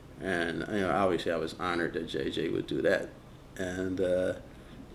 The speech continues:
so they, uh, they invited me out for an interview, and I did a, while I was out there, I did a performance with the jazz band there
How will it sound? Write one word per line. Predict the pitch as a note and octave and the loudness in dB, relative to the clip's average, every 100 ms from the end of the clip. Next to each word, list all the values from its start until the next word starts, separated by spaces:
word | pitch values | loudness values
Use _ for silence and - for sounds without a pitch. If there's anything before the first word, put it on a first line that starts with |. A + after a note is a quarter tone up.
| - - - | -16 -16 -10
so | - B2 A#2+ A#2 A#2 | 4 8 10 10 10
they, | A2+ A2 F#2 | 10 8 8
uh, | G#2 A2 | 6 6
they | A2 | 6
invited | G#2+ - A2+ G#2+ G#2 | 4 2 6 8 10
me | G#2 G2+ | 8 8
out | G2+ - | 6 4
for | - G2+ G2 | 4 6 8
an | F#2+ | 6
interview, | G#2 G#2 G#2+ G2 G2+ G2 G2 F#2+ F#2+ F#2 | 4 2 2 2 6 8 8 8 6 2
and | F2 E2+ F2 E2+ | 2 0 0 2
I | E2+ | 2
did | F#2 F#2 | 4 6
a, | F2 E2+ | 6 6
while | F#2+ G2+ | 4 6
I | G2+ | 6
was | F#2+ | 6
out | G2 F#2 | 4 6
there, | G2 | 4
I | |
did | F#2 F#2 | 4 2
a | |
performance | F2 - G2+ F2 F#2 | 0 -2 0 0 0
with | - - | -2 0
the | F2+ | 2
jazz | F2 F2+ F2+ F2+ | 6 6 6 4
band | - F2+ F2 F2 F2+ | 0 0 0 -2 -2
there | F2 - G1+ - | 0 0 0 -4